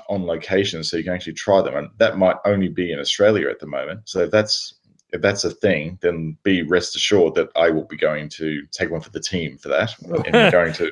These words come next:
Speaker 2: Yeah, me,
Speaker 1: have a
Speaker 2: me and
Speaker 1: look at
Speaker 2: Jared
Speaker 1: one.
Speaker 2: are both, uh, hounding Arcuda with, uh, "So how exactly,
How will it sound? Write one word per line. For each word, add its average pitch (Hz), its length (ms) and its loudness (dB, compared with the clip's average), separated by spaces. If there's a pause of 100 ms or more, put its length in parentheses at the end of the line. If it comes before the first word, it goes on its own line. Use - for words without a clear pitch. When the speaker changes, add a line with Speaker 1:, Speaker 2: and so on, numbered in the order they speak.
Speaker 2:
Yeah, 139 140 4
me, 139 200 -4
Speaker 1:
have 110 160 4
a 107 40 6
Speaker 2:
me 101 100 8
and 208 80 6
Speaker 1:
look - 80 6
at - 20 4
Speaker 2:
Jared 180 180 6
Speaker 1:
one. 156 80 6
Speaker 2:
are 139 40 0
both, 170 320 6
uh, 135 180 6
hounding 143 500 0
Arcuda 117 640 2
with, 107 280 0
uh, 113 220 0
"So 294 520 2 (220)
how 320 340 -2
exactly, 285 720 -4